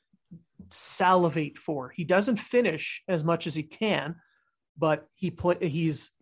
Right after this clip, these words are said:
he's arguably the best forechecker on the team. He's one of the best back checkers on the team. He's very good at, uh, over two hundred feet. So a first, uh, a first round pick out of a, uh, a contender, I don't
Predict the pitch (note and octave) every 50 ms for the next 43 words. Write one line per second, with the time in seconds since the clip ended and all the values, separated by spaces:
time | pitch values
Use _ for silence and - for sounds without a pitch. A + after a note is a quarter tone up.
0 | _ _ _ _ D#3 E3+ E3 C#3+ C#3+ E3 F#3 F#3+ F3 G3 F3+ F3 F#3 E3+ D3+ D#3+
1 | D#3 - F3 E3+ D#3+ - - _ _ F3 F3 F3 F3 - - F#3+ F#3 - F#3 F3+
2 | F3 E3+ E3+ E3 E3 - F3 E3+ E3 E3+ E3+ E3+ _ _ _ _ _ _ _ -
3 | D#3 C3+ C#3 D#3 D#3 D#3+ D3+ D3+ E3 D#3+ D#3 - - - - - D#3+ D#3 F#3 -
4 | - - F#3 E3+ - - F3+ D3+ F3 E3 E3 E3 D#3 D#3+ - E3 D#3+ D#3+ D#3+ D3
5 | - D#3+ D#3+ C#3+ D#3+ E3 D#3+ D3+ D#3 - E3 E3 E3 E3 D#3 D#3+ _ _ _ _
6 | _ _ _ - D3+ - - _ _ _ _ - C4+ - - _ _ _ _ _
7 | F#3+ F3 E3 D3+ E3 - - G3 E3 C3 E3+ D#3+ D3+ D3+ - - F3 F3 F#3 -
8 | _ _ _ _ _ _ _ _ _ _ _ _ _ _ _ _ _ _ _ _
9 | - - F#3+ F3 D#3+ - - A3 B3+ C4+ - - - _ - - G3 F#3 D#3+ -
10 | - - E3 - - G#3+ A3+ A3 - G#3 F#3+ E3+ - F#3 G3 G#3+ G#3+ - - -
11 | E3+ E3 E3 D3 D#3 D3+ D3 - - - - - - D#3 - - E3 D3+ D3 C#3
12 | C#3 C#3 - - _ _ _ _ - _ _ _ _ _ _ _ _ _ _ _
13 | _ - - - - E3+ - - F#3+ G3 A3 C#3+ - C#4+ - _ _ - D#3+ E3
14 | - F#3+ G3 G3+